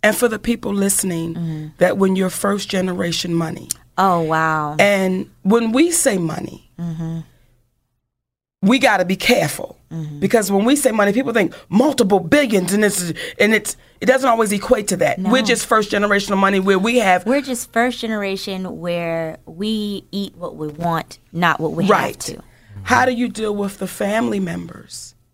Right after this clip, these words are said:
Speaker 1: that feel like you're obligated
Speaker 2: Mm-hmm.
Speaker 1: to,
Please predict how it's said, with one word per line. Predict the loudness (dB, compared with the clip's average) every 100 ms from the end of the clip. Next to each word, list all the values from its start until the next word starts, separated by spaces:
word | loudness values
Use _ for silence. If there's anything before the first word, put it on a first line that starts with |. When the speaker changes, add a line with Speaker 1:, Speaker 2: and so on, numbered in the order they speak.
| _ _ _
Speaker 1:
that | 0 0
feel | 0 0 0
like | 0 -4 -8 _ _
you're | 0 0 2
obligated | 2 2 -2 -6 -8 -10 -14 -20 _ _ _ _ _
Speaker 2:
Mm-hmm. | -6 -6 -6
Speaker 1:
to, | -2 0 2 2 0 -6